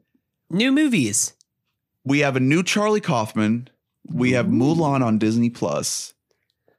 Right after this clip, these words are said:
Speaker 2: and a little, um, uh, Chris Nolan joint.
Speaker 1: Well, you forgot the biggest piece, the biggest new movie that we have.
Speaker 2: Oh, the
Speaker 1: New
Speaker 2: new
Speaker 1: Mutants
Speaker 2: Mutants.
Speaker 1: coming to theaters tonight.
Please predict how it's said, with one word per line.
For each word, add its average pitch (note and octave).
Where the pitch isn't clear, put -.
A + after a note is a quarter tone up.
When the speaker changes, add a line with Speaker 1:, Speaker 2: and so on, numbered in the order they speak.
Speaker 2:
and A#2
a B2+
little, E3
um, A2+
uh, F#2+
Chris -
Nolan A2+
joint. D2
Speaker 1:
Well, D#3+
you F3+
forgot E3+
the G#2+
biggest C3
piece, F#2+
the G#2+
biggest C#3+
new G2+
movie F#2
that F2+
we F2
have. E2
Speaker 2:
Oh, C3
the G#2+
Speaker 1:
New B2+
Speaker 2:
new E3+
Speaker 1:
Mutants E3
Speaker 2:
Mutants. G3
Speaker 1:
coming D3
to D3
theaters D3
tonight. D#3